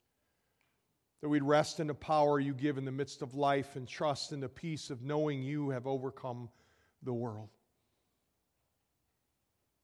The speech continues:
Fill us, I pray. Hold us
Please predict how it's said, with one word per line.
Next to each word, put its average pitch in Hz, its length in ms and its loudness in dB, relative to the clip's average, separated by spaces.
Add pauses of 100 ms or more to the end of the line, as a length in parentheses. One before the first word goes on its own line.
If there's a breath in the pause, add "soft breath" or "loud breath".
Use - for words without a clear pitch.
(560)
Fill 160 260 4
us, - 440 -4 (680)
I 127 100 -2
pray. 104 380 -10 (960)
Hold 160 380 4
us - 420 -6